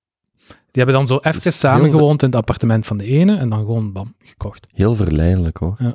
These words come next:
Speaker 2: Heel verle-, en, en je moet nu maar eens gewoon opletten hoeveel mensen een mening gaan hebben over die nieuwe woonbonus of het afschaffen van,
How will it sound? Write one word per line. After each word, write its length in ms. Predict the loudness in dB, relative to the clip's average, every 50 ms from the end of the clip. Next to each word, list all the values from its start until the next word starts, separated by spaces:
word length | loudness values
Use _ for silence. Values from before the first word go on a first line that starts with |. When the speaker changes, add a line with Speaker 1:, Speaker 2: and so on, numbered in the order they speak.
| -6 _
Speaker 2:
Heel 160 | -4 -2 -2 0
verle-, 200 | -2 -2 -2 -2
en, 220 | 0 0 0 0
en 140 | 0 0 0
je 80 | 2
moet 220 | 2 2 0 0 0
nu 160 | 0 2 2
maar 100 | 2 0
eens 140 | -2 -2 -2
gewoon 180 | -2 -2 0
opletten 380 | 0 -2 -2 -2 -2 -2 0 0
hoeveel 200 | 0 2 0 0
mensen 460 | 0 0 -2 -2 -2 -2 -4 -4 -2
een 120 | -2 -2 0
mening 280 | 0 0 0 0 0
gaan 80 | 0 0
hebben 200 | 0 0 -2 -2
over 140 | -2 -2 -2
die 120 | -2 0
nieuwe 280 | 0 0 0 0 -2 -2
woonbonus 560 | -2 -2 -2 -2 -2 -2 -4 -4 -4 -4 -6 -8
of 60 | -8
het 160 | -8 -8 -8
afschaffen 500 | -8 -8 -6 -4 -2 -2 -2 -2 -2 -2
van, 200 | 0 -2 -2